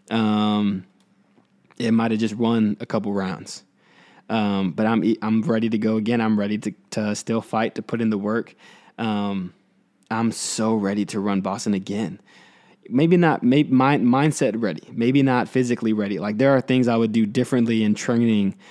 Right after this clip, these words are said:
for the next Boston race, even for my next marathon. Um, but what I, with my next, <sighs> what, what my next goal is,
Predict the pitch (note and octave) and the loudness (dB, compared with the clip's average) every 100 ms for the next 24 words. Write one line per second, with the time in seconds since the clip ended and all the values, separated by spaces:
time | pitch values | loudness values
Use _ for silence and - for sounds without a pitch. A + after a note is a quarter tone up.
0 | - _ - - A#2+ A#2+ A2 A2 G#2 B2+ | -20 _ -12 0 2 2 2 2 0 -4
1 | D3 G#2+ A2 G2+ F#2+ G2 - B2+ C#3 - | -2 -2 0 -2 -2 -6 0 2 2 2
2 | A#2 G2+ G2+ F#2+ G#2 G2+ A2 - F2+ - | 0 2 0 -2 -2 -2 -2 -4 -10 -12
3 | _ _ - - - - - G#2 G2+ G2+ | _ _ -20 -20 -20 -16 -6 -2 0 0
4 | G2+ G2 G#2 - _ _ _ _ _ _ | 0 0 -4 -10 _ _ _ _ _ _
5 | _ - - A#2 B2 A2 - A2+ A#2 A#2 | _ -20 -10 -2 2 2 0 -2 0 2
6 | A#2 A2+ A2 A2 A#2+ A2+ A2+ C3 - - | 0 -2 -4 -4 -2 2 2 2 -2 -10
7 | - - - - C3 - A2+ A2+ A2 A2+ | -10 -8 -10 -8 -6 -6 -6 -6 -4 -4
8 | C#3+ - A#2 G#2+ G#2+ G2+ G2 G2 | -4 -4 -4 -2 -2 -4 -6 -8